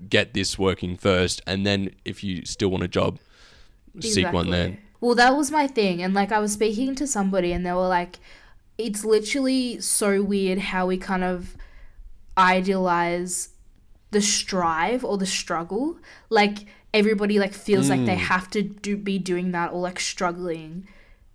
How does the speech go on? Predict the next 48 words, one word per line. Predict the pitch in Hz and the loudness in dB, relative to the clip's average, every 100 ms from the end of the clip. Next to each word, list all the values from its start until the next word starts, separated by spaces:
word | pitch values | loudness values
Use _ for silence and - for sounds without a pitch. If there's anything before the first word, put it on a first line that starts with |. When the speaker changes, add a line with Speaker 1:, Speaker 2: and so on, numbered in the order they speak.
| _ _ _ _ | _ _ _ _
Speaker 2:
even | 220 226 220 | -4 0 2
if, | 208 208 | 2 2
like, | 202 190 - | 0 -2 -8
you | 208 196 | -4 -2
have | 175 185 180 | 0 -2 -2
the | |
option | 170 185 - 196 | -6 -6 -4 -4
to | 190 | -2
not | 190 175 - | -2 -2 -6
struggle. | - 175 175 185 | -6 -4 -4 -2
And | 208 220 | 0 2
yes, | 233 226 214 | 2 2 0
I | 196 | 0
would | 196 196 | 0 0
love | 196 185 185 185 | 2 2 2 -2
to | - | -10
be | 185 185 180 175 - | -6 -4 -4 -6 -10
Speaker 1:
True. | - - 127 139 | -14 -8 0 2
Speaker 2:
able | 196 196 190 196 | 4 4 0 0
to | 190 220 | 2 2
work, | 196 175 170 | 4 2 0
'cause | - 220 | -2 2
I | |
actually | 208 220 - 302 | 2 2 0 -2
didn't | 208 226 220 | -2 -4 -2
mind | 202 196 202 | -2 0 0
the | |
job. | 190 190 170 | 0 -2 -2
Like, | 175 185 | -4 -2
although | 190 202 | -2 0
it | 202 | -2
was, | 214 | -2
like, | 208 208 | -4 -6
hard, | 185 175 175 | -2 0 0
like, | 185 185 - - - | -4 -6 -16 -18 -2
lots | 208 202 | 0 0
of | |
the | 226 | -4
co-workers | 220 202 196 196 196 196 | -2 0 0 0 -2 -4
were | 196 | -4
great | 190 180 170 170 | -2 0 0 -2
and | 175 175 170 - - - - - - | -4 -6 -6 -10 -20 -20 -20 -12 -4
I | 226 | 2
loved | 208 196 190 185 | 4 4 0 0
earning | 202 196 196 | 0 2 2
my | 190 185 | 2 0
own | 185 | 0
money | 175 175 170 170 | -2 -4 -6 -8